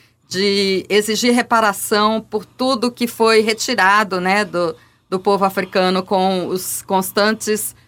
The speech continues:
processos de colonização. E a gente sabe também que dentro dessa reparação foi criado esse programa, pec G e outros programas de intercâmbio. Então, eu queria que você contasse um pouco, assim, como é que funciona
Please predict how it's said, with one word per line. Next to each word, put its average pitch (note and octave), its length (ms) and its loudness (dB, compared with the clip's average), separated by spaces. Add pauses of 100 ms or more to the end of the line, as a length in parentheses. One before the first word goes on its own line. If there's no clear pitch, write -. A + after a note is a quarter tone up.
(140)
processos G3 560 2
de G3 60 -4
colonização. G3+ 880 -2 (600)
E C#4 240 2
a D4+ 80 4
gente C#4 240 -2
sabe A3 320 0
também A#3 500 2
que C4 100 -6
dentro B3+ 380 0
dessa A#3 300 0
reparação A3 680 0
foi B3+ 200 -2
criado A3+ 400 0
esse A#3 160 -6
programa, A3 680 2
pec G#3 320 -2
G A3 280 2
e B3 100 0
outros A#3+ 280 0
programas A3+ 760 -2 (340)
de A#3+ 140 0
intercâmbio. A#3+ 640 0
Então, A#3 120 -2
eu A#3 60 -2
queria B3 160 0
que B3 100 -6
você B3+ 240 -2
contasse A#3+ 520 0
um G3 40 -4
pouco, A3 460 0
assim, A3+ 380 -4
como B3+ 260 0
é C#4 80 0
que E4 100 -16
funciona A3+ 680 -2